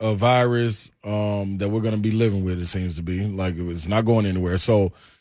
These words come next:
it's time for us to evolve. It's, what, going on two years now? Like, we gotta evolve, um, with it.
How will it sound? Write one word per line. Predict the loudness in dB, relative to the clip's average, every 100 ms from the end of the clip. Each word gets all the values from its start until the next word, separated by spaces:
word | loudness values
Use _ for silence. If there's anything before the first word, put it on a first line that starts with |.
| _ _ _ _
it's | 2 4
time | 6 4 4
for | 2 4
us | 2
to | 0 0
evolve. | 0 0 -4 -10 -10
It's, | -8 -8
what, | -6 -2 -2 0
going | 0 0
on | 0
two | 0 0
years | 2 2 2
now? | 2 0 0
Like, | 0 -2 -2 -6 _ _ _ _ _ -10
we | 0 4
gotta | 4 4
evolve, | 2 0 -2 -4 -12 -18 _ _ _
um, | 0 0 2
with | 4 2 2
it. | -6